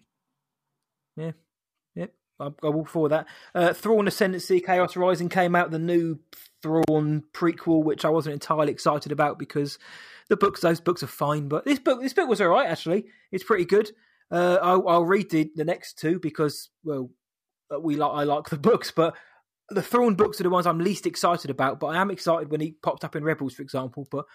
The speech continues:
uh, so Thrawn Ascendancy, Chaos Rising, pretty decent book as it turned out. Did you read that one?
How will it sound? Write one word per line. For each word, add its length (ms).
uh, 80
so 120
Thrawn 320
Ascendancy, 440
Chaos 340
Rising, 360
pretty 220
decent 380
book 180
as 80
it 100
turned 220
out. 260
Did 140
you 60
read 120
that 120
one? 160